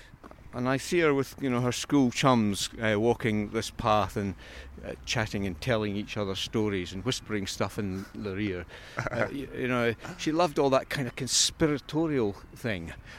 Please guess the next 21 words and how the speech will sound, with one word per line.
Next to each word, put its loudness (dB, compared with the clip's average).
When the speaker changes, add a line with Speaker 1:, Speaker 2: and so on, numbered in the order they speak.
Speaker 1:
that, -4
uh, 0
an 0
ear 8
was 0
for -6
whispering -4
into. -2
You -6
know, -4
Speaker 2:
<laughs> -12
Speaker 1:
don't 0
say -2
something -2
out 2
loud 2
if -4
you -4
don't 4
have -4
to. -4